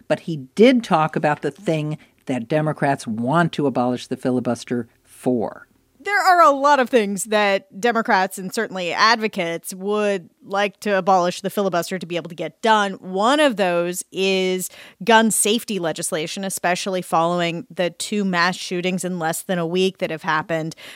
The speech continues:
Speaker 2: Um, and President Biden was asked about that, sort of, but instead of talking about what he wanted to do about guns, he started talking about sequencing, uh, and, and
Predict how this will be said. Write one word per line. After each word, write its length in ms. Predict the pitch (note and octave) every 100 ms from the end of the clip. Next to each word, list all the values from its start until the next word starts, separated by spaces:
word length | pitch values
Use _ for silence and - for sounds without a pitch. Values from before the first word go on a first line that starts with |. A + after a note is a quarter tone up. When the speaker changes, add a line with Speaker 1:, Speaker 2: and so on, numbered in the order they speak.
| -
Speaker 2:
Um, 240 | - F#3 F#3 _
and 300 | C4+ D4 C#4 -
President 360 | A#4 D#5+ C#5+
Biden 440 | E4 D#4+ F4+ C#4+ A#3+
was 260 | C#4 B3+ - _ _ _ _ -
asked 340 | B3 E4 F#4 G#4
about 320 | F#4 F#4+ G4+
that, 320 | F#4+ F4+ -
sort 560 | - - - F#4 G#4+ A4+ A4+
of, 160 | A4 - - _ _ _ - -
but 320 | A3 A3 - -
instead 760 | G#3 D4 - - - F#4+ A4+ A4
of 200 | F4+ -
talking 420 | - D4+ E4 D4+
about 320 | C#4 C#4+ C4
what 180 | G#3 C4+
he 120 | C#4
wanted 460 | G#3 G3 B3 A#3+ G#3+
to 100 | A3
do 540 | E3+ G#3+ B3 C#4 C#4+ -
about 580 | G#3+ G#3+ A3+ A3+ B3 - _
guns, 400 | G#3+ A#3 D4+ D#4+
he 100 | C4+
started 480 | C4 - F4 G#4 G4+ - _
talking 440 | - G#4 A4+ F4 D#4+
about 380 | E4 E4 D#4+ - _ _ -
sequencing, 1120 | - - F#4+ - G#3 - B2+ G2 D3 G#2+ G2 -
uh, 400 | F#2 - D#3 G#2+ -
and, 360 | B3 B3+ A#3+ -
and 340 | A#3 B3 A#3